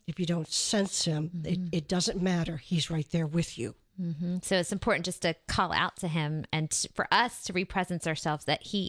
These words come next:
Speaker 2: is there, even though we can't see.
Speaker 1: Yeah, I think that's called faith. <laughs>
Speaker 2: <laughs> Yeah,
Speaker 1: It's
Speaker 2: that's
Speaker 1: called
Speaker 2: the short,
Speaker 1: faith.
Speaker 2: short version of faith. You're right. Exactly.
Speaker 1: <laughs> So in, in chapter one of the Hebrew version of Esther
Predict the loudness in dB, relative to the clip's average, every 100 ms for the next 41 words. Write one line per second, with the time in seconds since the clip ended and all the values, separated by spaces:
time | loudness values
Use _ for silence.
0 | -2 -2 0 0 2 0 0 0 0 -2
1 | -4 -4 -4 -6 -4 -4 -6 -12 -20 -20
2 | -4 0 0 0 0 2 0 0 -2 -2
3 | -2 -2 -2 -2 -2 -6 -2 0 2 2
4 | 2 2 4 2 2 0 -2 -2 0 0
5 | -2 -2 -2 0 0 2 0 0 0 2
6 | 2 0 -2 -8 2 2 2 0 0 2
7 | 0 0 0 2 0 -2 -4 0 0 0
8 | -2 -2 0 -2 -2 0 2 2 0 0
9 | 0 0 -4 -10 -8 -8 -4 -2 0 0
10 | 0 0 0 2 0 0 -6 0 0 0
11 | -2 0 2 2 2 2 2 2 2 0
12 | -2 0 0 2 2 2 2 2 0 0
13 | -2 -2 -4 0 2 0 0 -2